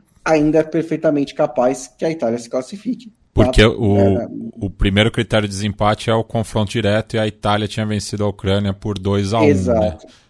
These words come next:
Speaker 1: exato, exatamente por isso, né? Com, o Stein sempre me lembra, né? Na uefa é sempre confronto direto, o primeiro confronto, o primeiro critério de desempate. Então, eu até gosto, porque simplifica muitas coisas. É, então,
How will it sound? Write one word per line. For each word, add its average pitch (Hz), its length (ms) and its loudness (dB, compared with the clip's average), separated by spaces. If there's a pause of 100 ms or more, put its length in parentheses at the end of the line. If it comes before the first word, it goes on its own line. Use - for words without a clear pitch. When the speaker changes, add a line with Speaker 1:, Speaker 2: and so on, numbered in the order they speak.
(120)
Speaker 1:
exato, 113 580 -4
exatamente 113 480 -6
por 131 120 -6
isso, - 180 -8
né? 113 60 -6
Com, 123 320 -6
o 131 80 -4
Stein 160 280 0
sempre 196 280 -2
me 190 100 2
lembra, 123 320 -2
né? 120 160 -2
Na 123 140 0
uefa 165 360 2
é 147 40 -4
sempre 208 320 -2
confronto 170 420 -4
direto, 117 360 -2
o - 20 -14
primeiro 120 380 -10
confronto, 117 420 -14 (500)
o 123 60 -8
primeiro 127 260 0
critério 123 340 -2
de 117 60 -14
desempate. 113 640 -6 (260)
Então, 120 420 0
eu 131 60 2
até 175 160 2
gosto, 143 320 2
porque - 140 -10
simplifica 131 540 -6
muitas 147 320 -4
coisas. 107 340 -10 (340)
É, 120 160 -2
então, 131 560 -2